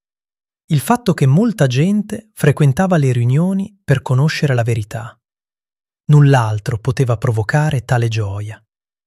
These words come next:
Un giorno frate Cornell disse:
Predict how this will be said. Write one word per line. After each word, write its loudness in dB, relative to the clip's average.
Un 2
giorno 2
frate 0
Cornell 2
disse: -8